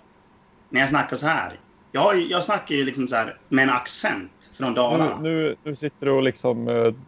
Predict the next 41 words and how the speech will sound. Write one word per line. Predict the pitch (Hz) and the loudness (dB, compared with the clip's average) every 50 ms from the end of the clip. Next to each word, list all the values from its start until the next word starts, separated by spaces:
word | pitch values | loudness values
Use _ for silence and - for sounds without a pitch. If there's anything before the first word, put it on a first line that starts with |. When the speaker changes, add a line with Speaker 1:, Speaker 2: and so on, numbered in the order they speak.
| - _ _ - - - - - - | -20 _ _ -20 -20 -20 -20 -18 -14
Speaker 2:
blandar | - 110 117 117 117 117 120 | -2 2 4 4 6 6 4
ihop | 120 120 117 110 - | 4 4 2 2 0
äpplen | 117 107 - - - 117 110 | -2 -4 -2 -2 0 0 0
och | 107 | 0
päron | - 110 110 113 113 110 | 0 2 2 4 2 2
här | 104 104 98 101 | 0 2 4 4
och | 101 104 | 4 4
använder | 107 107 104 104 101 98 - | 4 4 2 0 0 0 2
Speaker 1:
Nej, | 139 156 170 196 | 2 2 4 2
Speaker 2:
termer | 220 196 | 2 2
Speaker 1:
men | 202 185 | 2 2
det, | 190 | 2
Speaker 2:
som | 202 196 | 2 2
Speaker 1:
det | 170 | 2
jag | 190 202 196 196 | 2 2 2 0
Speaker 2:
inte | 185 - 175 | 0 -2 0
Speaker 1:
inte | 175 208 | 2 4
gör. | 220 208 175 156 | 4 4 4 4
Alltså, | 147 147 147 180 | 2 0 -2 -2
när | 180 185 | -2 0
jag | 202 220 240 | 0 0 -2
sitter | 233 - 196 151 - 160 | -2 -2 -4 -4 -4 -6
och | 151 147 | -6 0
pratar | 156 147 143 147 147 - 147 127 | 0 0 2 2 0 0 0 0
med | 131 143 143 | 0 2 2
er | 135 | 2
just | 123 117 110 110 - | 2 0 -2 -2 -2
nu | 131 117 98 101 131 | -4 -4 -4 -4 -4
så | 139 - 151 | -2 2 4
använder | 143 143 160 175 175 156 | 4 4 4 4 4 4
jag | 143 131 - | 4 4 4
svenska | - 151 135 135 139 135 - 151 | 2 0 0 0 0 -2 -2 0
uttryck. | 147 135 127 127 - - 127 127 120 - - - | 0 0 0 -2 -2 -2 -2 -2 -2 -4 -8 -6
Och | 143 131 | -2 2
det | 135 135 | 2 4
är | |
därför | 147 160 160 147 135 - | 4 4 2 2 0 0
jag | 123 123 | 0 2
använder | 127 127 127 120 120 | 2 2 0 -2 -2
en | 117 | -2
accent. | 117 117 117 - - - 170 - - - - | -2 -2 0 0 0 0 4 4 4 4 4